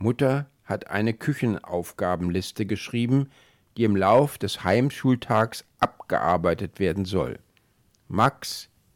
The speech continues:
Tisch abräumen, Clara Nudeln mit Tomatensoße kochen, Klein Hubert unteres Fach vom Geschirrspüler ausräumen.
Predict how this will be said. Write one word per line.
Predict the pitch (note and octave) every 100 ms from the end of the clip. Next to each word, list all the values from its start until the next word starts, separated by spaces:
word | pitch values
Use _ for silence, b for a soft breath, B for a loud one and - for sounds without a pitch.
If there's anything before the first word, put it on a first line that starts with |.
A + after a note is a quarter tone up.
| _
Tisch | - C3+ - - _
abräumen, | - - A2+ E2 F2 D#2+ D2 - _
Clara | - F2 F#2 G#2 A2+ A#2 A#2 b b b
Nudeln | - G#2+ C#3 D3 C#3+ C#3 -
mit | A2
Tomatensoße | - A2+ G#2+ C3 C#3 F#2 F2 F2 F2
kochen, | - - - B2 C3+ _ _ _ _
Klein | - G#2+ G2
Hubert | F#2 A#2+ B2 C3 - b b b b -
unteres | C#3 D#3 D#3 C#3+ -
Fach | - A#2 - - _
vom | - G2+
Geschirrspüler | G#2 - D3 C#3 - - G2 E2
ausräumen. | D#2+ G#2 A2+ - - F2 E2 - A2